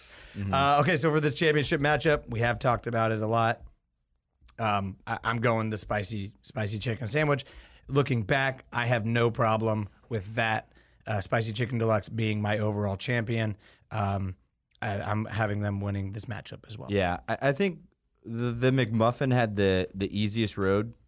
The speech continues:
Speaker 1: to the Final Four. Looking at it, looking back at it, uh, and, uh, that's how it got there. I mean, but here it is. Uh, but I, I would,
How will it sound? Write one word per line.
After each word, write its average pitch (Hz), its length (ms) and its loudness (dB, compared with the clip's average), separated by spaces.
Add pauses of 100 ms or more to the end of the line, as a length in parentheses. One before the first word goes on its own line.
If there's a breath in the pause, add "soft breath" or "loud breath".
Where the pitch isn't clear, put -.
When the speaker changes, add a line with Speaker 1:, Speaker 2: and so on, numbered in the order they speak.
Speaker 1:
to 127 100 -2
the 113 100 -2
Final 120 280 0
Four. 127 340 -2 (880)
Looking 117 300 2
at 113 140 4
it, 127 180 2
looking 113 260 0
back 98 280 2
at 110 160 4
it, 123 200 0 (100)
uh, 95 640 2 (960)
and, 101 520 0
uh, 92 120 0
that's 92 240 -2
how 98 160 2
it 82 80 -4
got 90 240 -4
there. 87 360 -8
I - 60 -8
mean, 87 320 -6 (360)
but 87 120 -10
here 95 260 -2
it 92 60 0
is. 101 400 0 (140)
Uh, 92 400 0
but 104 220 2 (180)
I, 117 140 2
I 120 40 4
would, 120 360 2